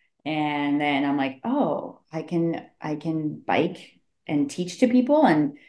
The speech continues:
create a community. Like, this is so freaking cool." And I started a different business, uh, similar to this, but then left it to do my own. And that, that's what brought me to Ottawa. And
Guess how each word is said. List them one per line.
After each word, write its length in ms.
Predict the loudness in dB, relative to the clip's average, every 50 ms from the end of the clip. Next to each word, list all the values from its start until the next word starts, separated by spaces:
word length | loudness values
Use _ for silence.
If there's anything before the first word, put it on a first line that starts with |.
| _ _ _
create 320 | -12 -4 0 2 4 4
a 120 | 4 4 2
community. 540 | 2 2 2 2 2 4 4 4 6 6 6
Like, 240 | 4 4 2 0
this 180 | -2 -6 -6 -6
is 140 | -8 -8 -6
so 140 | -6 -6 -6
freaking 340 | -6 -8 -8 -4 -4 0
cool." 500 | 2 4 6 6 4 4 2 -2 -8 -16 _ _ _ _ _ _ _ _ _ _ _ -2
And 640 | 2 2 4 4 4 4 2 2 0 -2 -4 -6 -6 -8 -12 -6 -4
I 220 | -2 0 0 -2
started 340 | -2 -2 -2 0 0 2 2
a 80 | 2 2
different 320 | 2 0 0 0 0 4
business, 680 | 4 4 2 2 0 0 0 0 -2 -4 -10 -16 -16 -14 -6 -4
uh, 180 | -2 -2 -2
similar 480 | -2 -2 0 0 2 2 2 2 0 -2
to 140 | -2 -4 -2
this, 300 | 0 0 0 0 -2 -6
but 120 | -8 -4 -2
then 180 | 0 0 2
left 280 | 2 2 2 0 0 -4
it 100 | -6 -6
to 60 | -6
do 180 | -6 -2 -2 -2
my 220 | 0 0 -2 0 2
own. 680 | 2 4 4 4 4 4 2 2 0 0 -2 -4 -12 _ _ _ _ _ -8 -4
And 400 | -2 0 0 0 0 0 0 0
that, 160 | -2 -2 0
that's 220 | 0 -2 -2 -2 -2
what 140 | -2 -2
brought 180 | 0 0 2 2
me 160 | 2 0 0
to 120 | -4 -4 0
Ottawa. 680 | 2 2 4 4 2 2 4 2 2 2 0 -6 -10 -16 -20 -20 _ _ _ _ _ _ _ _ _ -12 -4
And 560 | 0 2 4 4 4 4 4 2 2 0 -2